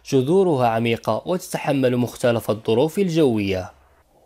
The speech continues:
ويحتوي ورق السدر على مجموعة هائلة من العناصر الغذائية المهمة والمفيدة للجسم ككل، لذلك تمنح الجسم فوائد متعددة، أهمها القضاء على الديدان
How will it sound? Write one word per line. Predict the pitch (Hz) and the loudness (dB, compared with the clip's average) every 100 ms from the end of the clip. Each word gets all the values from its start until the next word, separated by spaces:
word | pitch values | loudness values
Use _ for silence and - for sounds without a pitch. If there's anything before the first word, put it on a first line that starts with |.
| - - | -20 -2
ويحتوي | 127 139 185 - 202 175 | 0 0 -2 -2 0 2
ورق | 143 127 | 2 0
السدر | 127 - 127 123 120 | -6 -2 0 0 -2
على | 151 208 196 | 0 2 2
مجموعة | 156 131 135 123 120 | 2 0 2 2 2
هائلة | 123 135 120 | 0 -2 -2
من | 120 113 | -2 -2
العناصر | 107 107 120 123 117 | 0 2 2 0 -4
الغذائية | 113 117 117 135 170 | -2 -2 0 0 0
المهمة | 190 165 151 110 95 - - - | 2 4 2 0 -4 -8 -20 -4
والمفيدة | 196 196 175 151 147 131 | 0 2 2 2 2 2
للجسم | 127 117 117 - 196 | 0 0 -2 -4 -4
ككل، | 196 180 - 101 90 - _ _ _ - | 0 0 0 -4 -4 -14 _ _ _ -2
لذلك | 135 131 190 202 | 0 4 4 4
تمنح | 170 160 139 127 | 2 0 0 0
الجسم | 131 120 123 127 131 | 0 0 -2 -2 -6
فوائد | - 180 156 139 165 | 0 2 2 0 -2
متعددة، | 208 208 175 131 120 104 98 - - | -2 0 0 0 -2 -2 -4 -6 -2
أهمها | 190 214 190 135 120 120 127 - _ _ _ - - - - | 0 2 2 2 2 2 0 -8 _ _ _ -20 -20 -18 -2
القضاء | 151 143 147 151 202 202 | 0 0 0 2 2 2
على | 165 147 | 2 0
الديدان | 131 143 131 131 131 | 0 0 2 4 4